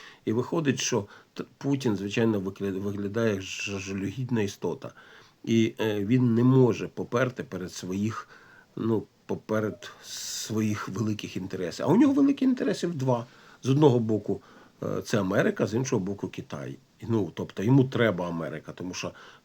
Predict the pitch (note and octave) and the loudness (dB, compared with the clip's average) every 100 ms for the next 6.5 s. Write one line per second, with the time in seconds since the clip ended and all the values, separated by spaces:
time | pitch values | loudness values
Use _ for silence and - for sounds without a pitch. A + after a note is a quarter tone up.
0 | - G2+ C3 B2+ - D3 C3+ G#2+ G#2 G2 | -8 2 4 4 2 6 6 4 0 0
1 | G2 F3+ F#3+ G#2 B2+ B2+ F#2+ A#2 A#2 G2+ | 0 0 0 -2 0 -2 -2 -4 -2 -2
2 | F2+ A#2+ F3 C#3 - G2+ F#2 G2 F#2+ G2 | -2 0 0 0 -2 -4 -4 -4 -2 -4
3 | - E2 - D3+ C3+ - - - - - | -4 -8 -2 -2 -2 -8 -18 -20 -12 -4
4 | A2+ A#2+ G#2+ A2 A#2+ A2 F#2+ A2 A2 G#2 | 2 4 4 2 2 2 2 2 2 2
5 | G2+ F#2+ F#2 F#2 - G#2+ B2+ D3+ C#3 A#2+ | 0 -2 -6 -8 -6 -2 0 2 4 4
6 | G#2+ G2+ G2+ G2+ G2+ | 4 0 -2 -2 -2